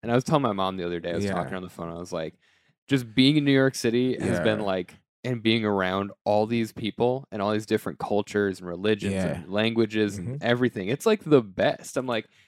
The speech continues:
Speaker 1: "How do you, how do you leave this after that?" <laughs>
Speaker 2: Yeah, I mean, that's why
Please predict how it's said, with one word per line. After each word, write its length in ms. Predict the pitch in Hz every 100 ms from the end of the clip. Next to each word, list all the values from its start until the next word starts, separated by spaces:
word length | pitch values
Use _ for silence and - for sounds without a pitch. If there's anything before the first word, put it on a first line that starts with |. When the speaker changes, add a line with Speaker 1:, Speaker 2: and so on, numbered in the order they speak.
| _
Speaker 1:
"How 120 | -
do 120 | 226 262
you, 220 | 240 190
how 120 | - 202
do 60 |
you 120 | 233
leave 460 | 196 208 262 277 196
this 340 | 123 - -
after 400 | - 123 127 127 107
that?" 240 | 90 85
<laughs> 500 | - - 190 220 202
Speaker 2:
Yeah, 360 | 147 139 180 127
I 40 | 139
mean, 180 | 135
that's 180 | 120 143
why 180 | 170 160